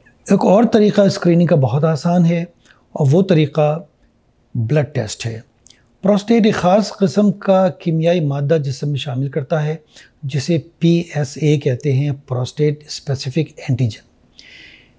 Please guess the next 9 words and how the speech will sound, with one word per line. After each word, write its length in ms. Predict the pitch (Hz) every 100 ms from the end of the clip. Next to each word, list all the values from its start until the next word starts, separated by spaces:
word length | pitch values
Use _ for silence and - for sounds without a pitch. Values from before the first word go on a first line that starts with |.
| _ _ _ _ _ _ _
ये 140 | 175 208
खून 320 | - 226 233 - - _ _
की 420 | - 208 214 208 185 - _ -
जांच 360 | 147 156 190 208
से 500 | - 170 151 165 - _ _ -
इसकी 240 | 180 -
पैमाइश 440 | 170 160 139 151 143
की 160 | -
जाती, 340 | 135 104 -